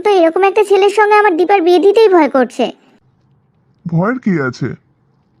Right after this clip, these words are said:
Speaker 2: তুমি তো বলছো মেয়েটা অজয়কে ছেড়ে চলে গেছে।
Speaker 1: কিন্তু ভালোবাসতো তো।
Speaker 2: ও কখন কোন দিন একটা মেয়েকে ভালোবেসেছিল, সেও আবার ওকে ছেড়ে চলে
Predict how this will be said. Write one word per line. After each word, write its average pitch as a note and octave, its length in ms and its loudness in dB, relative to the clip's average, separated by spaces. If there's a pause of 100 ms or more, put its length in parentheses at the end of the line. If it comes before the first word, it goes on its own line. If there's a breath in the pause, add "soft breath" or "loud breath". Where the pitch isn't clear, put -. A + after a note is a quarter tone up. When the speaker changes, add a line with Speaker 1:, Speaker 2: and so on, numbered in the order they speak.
(100)
Speaker 2:
তুমি D#3 240 -4
তো A3 40 -4 (120)
বলছো G#3+ 280 -6
মেয়েটা G3+ 280 -6
অজয়কে G#3+ 340 -6
ছেড়ে A3 240 -4
চলে G#3+ 240 -4
গেছে। B2+ 260 -8 (1080)
Speaker 1:
কিন্তু E4+ 220 0 (120)
ভালোবাসতো E4+ 500 0 (120)
তো। A#4 80 2 (1000)
Speaker 2:
ও - 20 -2 (160)
কখন C#3+ 280 -4 (120)
কোন D3 180 -4
দিন F3 160 -2
একটা F#3+ 180 -8
মেয়েকে D#3 200 -6 (120)
ভালোবেসেছিল, B2 600 -6 (640)
সেও A3+ 260 -6
আবার A#3 180 -4
ওকে A#3+ 180 -4
ছেড়ে A3+ 160 -4 (100)
চলে C#3+ 180 -2